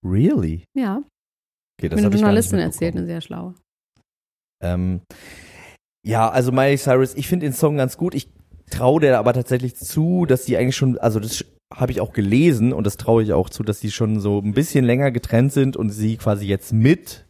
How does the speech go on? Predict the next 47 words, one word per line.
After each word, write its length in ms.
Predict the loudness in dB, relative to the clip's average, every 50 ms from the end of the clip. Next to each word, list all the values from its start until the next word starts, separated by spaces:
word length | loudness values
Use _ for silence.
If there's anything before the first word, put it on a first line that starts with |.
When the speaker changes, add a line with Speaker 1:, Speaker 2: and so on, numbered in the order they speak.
| _ -8
Speaker 1:
diesem 240 | -6 -4 -2 -2 -2
Song, 500 | -2 2 2 2 2 2 0 -2 -4 -6 -4 0
der 100 | 0 2
eine 140 | 2 2 -2
Trennungsthematik 1000 | -2 -2 -2 -2 -2 -2 -4 -8 -12 -16 -8 -4 -4 -2 -2 -4 -4 -6 -6 -4
hat, 100 | -4 -4
Speaker 2:
Beim 120 | -2 0
Speaker 1:
auch 40 | 0
Speaker 2:
letzten 260 | 0 0 0 -2 2
Mal 100 | 2 2
hat 80 | 2 2
sie 60 | 0
doch 120 | 0 0
auch 320 | 0 2 2 2 2 2 -2
den 320 | -4 -2 -2 -2 -2 -4
Trennungssong, 440 | -4 -4 -4 -2 -2 0 0 0 0 0 -2
Speaker 1:
Genau, 80 | -2 -2
Speaker 2:
wo 40 |
sie 100 | 0 0
Speaker 1:
ja, 40 | 2
Speaker 2:
im 40 | 2
Speaker 1:
ja. 80 | 2 0
Speaker 2:
Pool 200 | 0 -2 -2 -4
schwamm. 500 | -4 -6 -6 -4 -4 -4 -4 -6 -8 -10 -12 _
Speaker 1:
Voll. 340 | -8 -4 -4 -4 -4 -6 -8 _ _ -6
Speaker 2:
Aber 240 | -4 0 0 0 0
vielleicht 400 | 0 0 2 4 4 4 2 0
sind 140 | -2 -2 0
sie 100 | 0 -2
auch 140 | -2 0
gar 160 | 0 2 2 2
nicht 120 | 2 -2
getrennt, 280 | -4 -6 -4 -4 -2 -2
sondern 180 | -2 -2 -2
kommen 180 | 0 -2 -2 -2
auch 120 | -2 -6
wieder 160 | -6 -6 -6
zusammen. 560 | -6 -6 -8 -6 -4 -4 -4 -4 -6 -8 -10 -8 -4
Speaker 1:
Weil 120 | -2 0
sie 80 | 2 2
eine 100 | 2 2
Speaker 2:
Oder 120 | 2 2
Speaker 1:
Pizza 60 | 2 2 2
Speaker 2:
sind 80 | 4 4
noch 100 | 4 2 0
Speaker 1:
essen. 40 | -2
Speaker 2:
zusammen. 500 | -4 -6 -6 -4 -6 -6 -6 -8 -10